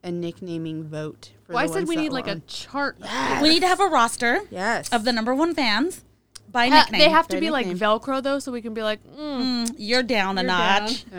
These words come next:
Speaker 1: Yep. Oh, you missed two episodes? Oh, okay, well
Speaker 3: Mm.
Speaker 1: then.
Speaker 3: You don't remember us saying that? Ooh.
Speaker 1: Ouch.
Speaker 2: We're gonna
Speaker 3: We
Speaker 2: have
Speaker 3: need to
Speaker 2: Hot
Speaker 3: vote.
Speaker 2: Mess Express trivia night
Speaker 1: Yep.
Speaker 2: with our number one fans to see who's the true number one fan.
Speaker 3: What do they win?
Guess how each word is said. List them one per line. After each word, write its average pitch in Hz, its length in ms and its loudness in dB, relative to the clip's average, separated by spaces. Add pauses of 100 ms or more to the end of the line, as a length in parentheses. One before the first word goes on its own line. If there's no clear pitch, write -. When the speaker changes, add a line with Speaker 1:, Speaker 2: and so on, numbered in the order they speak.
Speaker 1:
Yep. 208 120 -12 (420)
Oh, 302 80 -4
you 233 240 -4
missed 240 320 -4
two 294 220 -8
episodes? 302 760 -8
Oh, 254 280 -8
okay, 220 100 -8
well 214 380 -4
Speaker 3:
Mm. 233 40 -6
Speaker 1:
then. 247 280 -6 (220)
Speaker 3:
You 262 100 -4
don't 302 140 -2
remember 294 320 -2
us 302 120 -4
saying 277 320 -2
that? 302 200 -2 (100)
Ooh. 226 840 -6
Speaker 1:
Ouch. - 760 -10
Speaker 2:
We're 226 60 -6
gonna 247 60 -2
Speaker 3:
We - 60 2
Speaker 2:
have 285 40 0
Speaker 3:
need 233 60 -6
to 214 40 -6
Speaker 2:
Hot 233 140 2
Speaker 3:
vote. 190 60 -10
Speaker 2:
Mess 226 200 -6
Express 220 420 -10
trivia 226 380 -8
night 233 340 -6 (220)
Speaker 1:
Yep. 175 280 -12
Speaker 2:
with 247 120 -6
our 220 100 0
number 220 240 -4
one 220 160 -2
fans 214 300 -6
to 220 120 -18
see 220 240 -20
who's 262 220 -8
the 277 140 -6
true - 540 -8 (340)
number 180 340 -12
one 190 220 -10
fan. 220 140 -14
Speaker 3:
What 233 100 -4
do 269 80 0
they 277 140 2
win? 262 460 -2